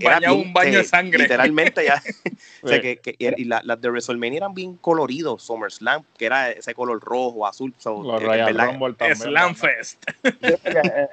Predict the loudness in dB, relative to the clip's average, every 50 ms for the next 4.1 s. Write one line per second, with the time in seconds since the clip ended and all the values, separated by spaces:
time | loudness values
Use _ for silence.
0 | -8 -10 -2 0 2 2 2 2 2 4 4 4 4 4 2 2 2 2 2 2
1 | 2 2 2 2 2 2 2 0 0 0 2 -2 -4 -4 -6 -6 -4 -2 0 0
2 | 0 0 0 0 0 -2 -4 -6 -10 -14 _ _ -10 -10 -10 -8 -8 -10 -8 -6
3 | -6 -2 2 2 2 6 6 4 4 4 0 -4 -4 -6 -8 -10 -10 -10 -10 -10
4 | -10 -12